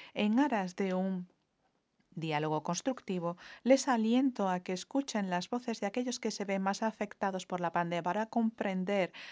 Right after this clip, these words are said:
los diferentes retos multiformes a la hora de luchar contra la covid diecinueve y prepararnos mejor para futuras perturbaciones. Estimados participantes,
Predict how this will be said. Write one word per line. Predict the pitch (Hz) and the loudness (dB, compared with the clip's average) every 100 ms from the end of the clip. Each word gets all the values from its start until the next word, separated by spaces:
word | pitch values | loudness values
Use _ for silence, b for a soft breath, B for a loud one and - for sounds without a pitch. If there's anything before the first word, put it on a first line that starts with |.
| B B | B B
los | 208 220 | 0 2
diferentes | 254 262 269 277 254 | 2 4 4 6 4
retos | 233 214 214 - 196 208 214 - | 4 0 0 0 0 0 -2 -4
multiformes | 190 180 180 180 185 190 180 185 180 - 220 208 196 180 175 190 233 - B B - | -2 -2 -2 0 0 -2 -2 -4 -4 2 6 6 4 0 0 0 -2 -4 B B 4
a | 233 | 8
la | 247 | 8
hora | 214 202 220 | 8 6 4
de | 214 196 | 4 2
luchar | 185 - 214 | 0 2 2
contra | 214 220 202 | 2 0 2
la | 185 175 | 0 0
covid | 196 185 | 0 -4
diecinueve | 180 190 190 214 196 175 170 170 | -2 -2 -2 -2 0 0 -2 -4
y | - 247 | 0 0
prepararnos | 247 269 247 233 220 180 180 | 2 2 4 2 0 -2 -4
mejor | 165 175 170 | -4 -4 -4
para | 170 170 | -2 -2
futuras | 165 175 - 180 180 185 180 | -4 -8 -6 -4 0 -2 -2
perturbaciones. | 180 180 175 170 170 185 160 151 147 - B B B - | -4 0 0 0 0 -2 -4 -4 -6 -8 B B B -2
Estimados | 233 277 285 | 2 4 2
participantes, | 277 233 202 196 185 175 165 165 160 160 | 0 -2 -2 -2 0 0 0 -4 -6 -8